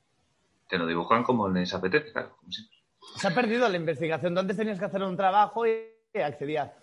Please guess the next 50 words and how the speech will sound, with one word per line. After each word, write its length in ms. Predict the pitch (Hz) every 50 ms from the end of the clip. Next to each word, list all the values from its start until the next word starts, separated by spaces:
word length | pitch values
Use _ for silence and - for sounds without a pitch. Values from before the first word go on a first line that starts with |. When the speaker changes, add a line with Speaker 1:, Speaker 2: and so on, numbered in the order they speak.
| _ _ _ _ _
Speaker 2:
pues 160 | - 147 127 160
ibas 180 | 160 160 123
a 40 | 143
una 80 | 139 123
Speaker 1:
Uf. 140 | 117 98 -
Speaker 2:
biblioteca, 340 | - - 156 - 135 127 -
accedías 540 | - 127 - - 135 151 175 180 170 - 175
a 40 | 170
una, 840 | 170 165 151 147 143 143 139 135 127 123 120 117 113 120 127 123
a, 60 | 107 -
a 160 | 123 127 123
una 180 | 127 139 151
enciclopedia, 840 | 156 151 - 147 120 127 131 120 107 175 175 165 151 151 143 135 - - _ _ _ _ _ _ _
Speaker 1:
Sí, 140 | - 110 110
sí. 160 | 147 160 165 -
Speaker 2:
buscabas 380 | 185 190 202 185 151 147 131
la 80 | 147 151
información 680 | 151 139 147 147 151 151 143 - - 156 151 143 147 -
y 160 | - 165 160
el 160 | 160 165 165 196
hecho 360 | 220 220 - - - 185 151
de 120 | 147 156
tener 460 | 143 - 156 147 160 185 214 226 -
que 120 | - - 240
investigar, 800 | 214 196 175 180 175 - - - 160 139 165 202 226 240 240 - - _
creo 460 | - 175 180 202 196 202 226 233 - _
que 80 | - 165
es 80 | 151 135
lo 100 | 185 170
que 80 | - 165
te 100 | - 190
hace 160 | 170 - 180
crítico. 520 | - - 262 285 - - 127 - - - _ _ _ _ _ _ _ -
Speaker 1:
Sí, 340 | - - 104 104 - - - _ _ _ _ _ _ _ _ _ _ -
sí, 100 | - 107
Speaker 2:
De 80 | 170
Speaker 1:
sí. 40 | 170
Speaker 2:
hecho, 120 | - 233
los 120 | 196 175 139
grandes 300 | 156 180 185 196 185 202
investigadores 640 | 220 214 208 - - 226 208 214 202 208 233 220 196
son 100 | 214 214
las 100 | 180 -
personas 380 | 202 180 - 185 185 180 151 139
más 140 | 160 -
críticas. 580 | - - 285 - - 135 - - - _ _ _ _ _ _ _ _ _ _
Speaker 1:
Sí, 220 | - - 135 139 131
sí, 160 | - 123 117
sí, 140 | - 117 104
sí. 320 | - - 95 95 95 -